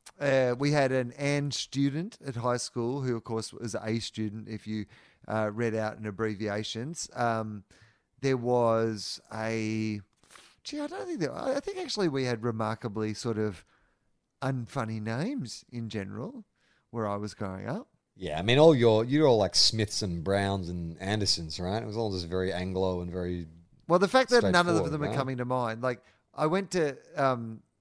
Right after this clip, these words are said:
Speaker 1: school with a guy called, uh, Randall Campbell, which isn't even that exciting, but that's the one, most exciting one that's coming into my mind. So the rest of them
Speaker 2: It's
Speaker 1: must
Speaker 2: pretty
Speaker 1: be
Speaker 2: funny, Randy, <laughs> Randy
Speaker 1: <laughs>
Speaker 2: Campbell.
Speaker 1: Like, but that's, that's as good as I've got for this conversation.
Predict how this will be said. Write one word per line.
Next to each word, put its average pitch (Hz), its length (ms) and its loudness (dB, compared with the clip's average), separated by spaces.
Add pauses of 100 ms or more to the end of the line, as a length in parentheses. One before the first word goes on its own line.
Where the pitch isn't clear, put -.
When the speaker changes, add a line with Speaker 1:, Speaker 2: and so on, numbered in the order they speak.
(120)
Speaker 1:
school 147 360 2
with 139 160 2
a 127 40 2
guy 123 220 4
called, 117 300 -4
uh, 117 120 2
Randall 120 460 -2
Campbell, 120 440 -4
which 120 200 -6
isn't 135 280 -2
even 117 220 -2
that 110 140 -2
exciting, 113 500 0
but 107 260 -2
that's 127 260 -2
the 127 80 -6
one, 117 180 -4
most 123 220 0
exciting 117 340 -2
one 113 140 -4
that's 117 160 -8
coming 117 360 -8
into 117 220 -6
my 113 160 -2
mind. 120 380 0
So 147 260 4 (280)
the 156 100 4
rest 156 340 4
of 175 60 0
them 160 140 6
Speaker 2:
It's 143 80 -4
Speaker 1:
must 147 140 6
Speaker 2:
pretty 180 200 8
Speaker 1:
be 139 100 4
Speaker 2:
funny, 113 440 4
Randy, 127 400 2 (580)
<laughs> - 680 -6
Randy 143 340 6
Speaker 1:
<laughs> - 60 2
Speaker 2:
Campbell. 135 360 4
Speaker 1:
Like, - 320 0 (800)
but 180 80 -2
that's, 190 340 4 (320)
that's 196 240 6
as 190 140 2
good 180 180 6
as 165 140 6
I've 151 160 6
got 127 240 4
for 139 80 0
this 131 160 -2
conversation. 127 720 -2